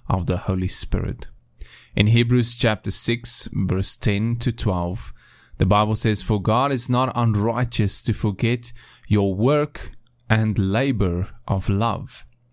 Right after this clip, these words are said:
which you have sw-, showed towards his name, in that you have ministered to the saints and do minister.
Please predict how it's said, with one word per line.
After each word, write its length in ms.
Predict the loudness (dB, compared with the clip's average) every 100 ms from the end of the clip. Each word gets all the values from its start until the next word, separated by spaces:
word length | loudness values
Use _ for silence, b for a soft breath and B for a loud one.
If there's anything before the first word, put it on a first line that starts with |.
| B B B
which 260 | 2 2 4
you 60 | 2
have 240 | 0 0
sw-, 400 | -2 0 -2 -2 -4
showed 580 | 0 2 4 4 2
towards 680 | -2 -2 0 2 2 0 0
his 340 | 0 2 0 0
name, 440 | 0 0 -2 -2 B B B B
in 160 | 2
that 240 | 2 0 2
you 60 |
have 240 | 0 0 0
ministered 580 | 0 0 -2 0 0 0
to 140 | -2
the 120 | 0
saints 560 | -2 -2 0 0 -2 -2
and 260 | -2 0 2
do 160 | 2
minister. 580 | 2 0 -2 -4 -6